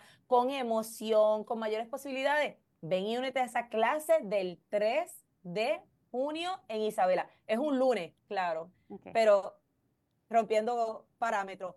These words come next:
Speaker 1: Así que
Speaker 2: Exacto.
Speaker 1: búscame
Speaker 2: Oye, es una buena
Speaker 1: Damayanti.
Speaker 2: manera de empezar la semana.
Speaker 1: Clarísimo. <laughs>
Speaker 2: Maravilloso.
Speaker 1: Damayanti Moreno en Instagram y Damayanti Moreno en Facebook o toma la ventaja, tómale ventaja a la vida en Facebook.
Speaker 2: Sí.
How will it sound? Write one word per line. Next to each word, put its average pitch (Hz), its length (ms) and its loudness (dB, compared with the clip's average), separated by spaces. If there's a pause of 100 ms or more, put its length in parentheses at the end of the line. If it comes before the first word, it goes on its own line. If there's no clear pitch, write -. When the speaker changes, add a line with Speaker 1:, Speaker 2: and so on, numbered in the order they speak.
Speaker 1:
Así 262 340 4 (180)
que 262 120 2
Speaker 2:
Exacto. 185 240 0
Speaker 1:
búscame 240 420 4
Speaker 2:
Oye, 220 140 6
es - 60 8
una 277 260 8
buena 247 320 10
Speaker 1:
Damayanti. 262 80 6
Speaker 2:
manera 247 320 10
de 269 60 6
empezar 240 360 4
la 214 120 6
semana. 220 440 4 (600)
Speaker 1:
Clarísimo. 233 960 2
<laughs> - 0 -
Speaker 2:
Maravilloso. 180 920 0
Speaker 1:
Damayanti 247 720 2
Moreno 247 380 -4
en 262 200 -8
Instagram 349 600 2 (200)
y 269 140 -8
Damayanti 202 480 -4
Moreno 208 240 -2
en 247 100 -8
Facebook 330 440 -2
o 320 120 0
toma 220 240 -2
la 202 100 6
ventaja, 190 560 0
tómale 220 280 2
ventaja 190 300 -4
a - 20 0
la 170 80 0
vida 160 160 -6
en 165 120 -10
Facebook. 151 380 -8
Speaker 2:
Sí. - 80 -20